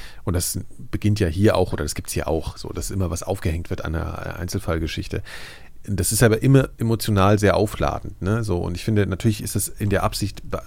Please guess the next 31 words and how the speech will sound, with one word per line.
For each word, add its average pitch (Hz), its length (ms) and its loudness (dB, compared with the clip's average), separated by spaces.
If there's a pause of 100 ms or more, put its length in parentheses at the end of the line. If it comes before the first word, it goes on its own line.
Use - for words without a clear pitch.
(140)
äh, 90 460 -6
integriert, 117 720 4 (100)
die 98 160 0
das, - 300 -4
äh, 87 300 -6 (180)
aber 104 260 4 (460)
ich 147 100 -6
finde, 113 200 6
da - 60 0
kann 117 100 6
man 117 120 8
auch 117 280 6
schon, 117 420 2 (180)
ohne 110 220 2
das 110 140 4
immer 113 140 4
nur 117 120 6
so 107 80 4
stumpf 107 240 4
abzufeiern, 107 540 2
auch 104 120 0
immer 117 140 6
so 110 100 6
die 104 100 4
Frage 110 360 6
stellen, 101 460 2 (560)
ist 120 220 2
es 107 100 -6
jetzt 104 160 0
auch 87 160 -2
wirklich - 560 -2